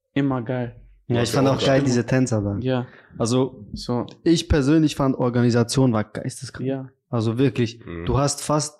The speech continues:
Speaker 2: zu viele Leute gehabt, die da gearbeitet haben. Es gab ja diese
Speaker 3: Mhm.
Speaker 2: Videos
Speaker 1: Ja, ja,
Speaker 2: mit
Speaker 1: ja.
Speaker 2: diesen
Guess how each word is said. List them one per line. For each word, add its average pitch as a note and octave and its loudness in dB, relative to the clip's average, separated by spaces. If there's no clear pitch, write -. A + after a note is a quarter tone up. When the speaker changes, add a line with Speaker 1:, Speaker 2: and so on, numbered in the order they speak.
Speaker 2:
zu F#3 2
viele D3+ 2
Leute C#3+ 4
gehabt, C#3 -2
die C3+ 4
da B2 0
gearbeitet A#2 -2
haben. A2+ 0
Es A#2 -4
gab C3+ -2
ja C3 2
diese B2 0
Speaker 3:
Mhm. B2 2
Speaker 2:
Videos A#2+ 2
Speaker 1:
Ja, A2 2
ja, G#2+ -2
Speaker 2:
mit G#2+ 0
Speaker 1:
ja. A2+ 0
Speaker 2:
diesen A#2+ -4